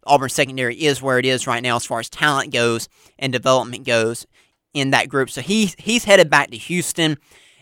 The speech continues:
He is, um, his girlfriend is Willie Fritz's daughter, who is now the head coach of Houston. So have, he'll be close with, with, uh, what he would probably consider family at this point. So I wish him the best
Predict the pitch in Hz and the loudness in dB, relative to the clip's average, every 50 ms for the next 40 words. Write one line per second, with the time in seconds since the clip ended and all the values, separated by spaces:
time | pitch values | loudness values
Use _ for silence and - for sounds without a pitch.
0 | _ _ - 139 160 160 160 160 151 147 147 147 147 143 131 - - - - 120 | _ _ -8 -4 0 2 4 6 6 6 4 4 2 2 0 -4 -8 -10 -6 -4
1 | 113 113 110 113 113 110 - _ _ _ _ _ _ _ _ 156 147 135 143 143 | -2 -2 -2 -4 -6 -8 -12 _ _ _ _ _ _ _ _ -6 -6 -6 -4 2
2 | 165 160 160 156 - - 151 147 147 147 139 135 127 123 120 - 131 139 147 139 | 6 6 8 6 6 2 0 2 2 2 2 0 0 -2 -4 -4 -2 0 2 2
3 | 139 127 - 143 143 131 - 123 117 131 147 147 143 143 143 143 139 139 151 131 | 2 0 -2 -6 -8 -8 -8 -12 -12 0 4 6 8 8 8 6 4 2 0 0
4 | 127 123 117 123 135 131 120 123 113 120 117 113 113 - - 165 160 160 151 - | -2 -2 -4 -2 0 0 0 0 -2 -4 -6 -6 -6 -4 0 4 4 6 4 4
5 | - - - - _ _ _ _ _ _ _ _ _ 143 139 135 131 131 127 - | 0 -8 -16 -16 _ _ _ _ _ _ _ _ _ 2 4 6 6 4 2 0
6 | - 175 160 - - - 151 143 139 - - 127 120 123 123 131 127 123 123 - | -2 -2 -2 -2 -2 -2 -2 -2 -2 -2 0 0 2 2 2 2 2 2 0 -4
7 | - 147 135 127 123 123 135 120 - - 143 139 139 135 - - 135 131 123 - | -4 -2 -2 -2 -2 -4 -6 -6 0 2 4 4 4 2 -2 -2 0 -2 -2 -2
8 | _ _ _ _ _ _ _ _ - 156 156 147 - _ 165 151 147 151 151 151 | _ _ _ _ _ _ _ _ 2 4 4 4 4 _ 4 6 6 6 4 2
9 | - _ _ 165 151 156 147 165 151 147 131 - 156 147 143 139 147 139 - - | -4 _ _ -2 0 2 2 4 4 2 4 2 2 2 2 0 -2 -4 -4 -2
10 | 147 139 - - 147 143 143 143 143 139 139 131 139 143 - - - 147 143 139 | -2 -2 -2 0 0 0 0 0 -2 -2 -4 -4 -4 -4 -6 -6 -8 -8 -4 -2
11 | 139 139 - _ _ _ _ _ _ _ _ _ _ _ _ _ _ _ _ _ | -2 -2 -4 _ _ _ _ _ _ _ _ _ _ _ _ _ _ _ _ _
12 | _ _ _ _ _ - 170 151 - - - - 156 127 151 170 180 170 - - | _ _ _ _ _ -8 -8 -8 -8 -6 0 4 4 6 6 6 6 4 6 6
13 | 208 190 196 185 156 - - 170 170 170 165 165 - - - | 6 6 6 4 4 4 4 6 6 6 6 4 0 -4 -8